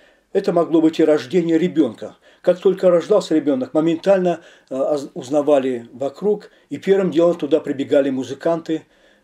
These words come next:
э, тот цех музыкантов, ансамбль, который входил в тот или иной цех музыкальный,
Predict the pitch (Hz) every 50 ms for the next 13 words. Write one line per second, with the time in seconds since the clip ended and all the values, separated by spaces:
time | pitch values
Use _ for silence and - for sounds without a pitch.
0 | _ - 123 117 120 117 117 135 - - - _ _ _ _ _ - 160 147 139
1 | - - _ _ _ _ - - - 180 170 151 - - - 131 135 131 131 139
2 | - - 165 185 185 180 180 180 - - - - 123 127 - - 156 165 180 175
3 | 185 175 - 143 131 - 147 139 127 - - 135 127 131 131 127 - - 143 131
4 | 143 135 135 131 131 131 117 - - - 196 208 196 - 185 180 165 180 175 -
5 | 180 170 170 170 170 165 160 165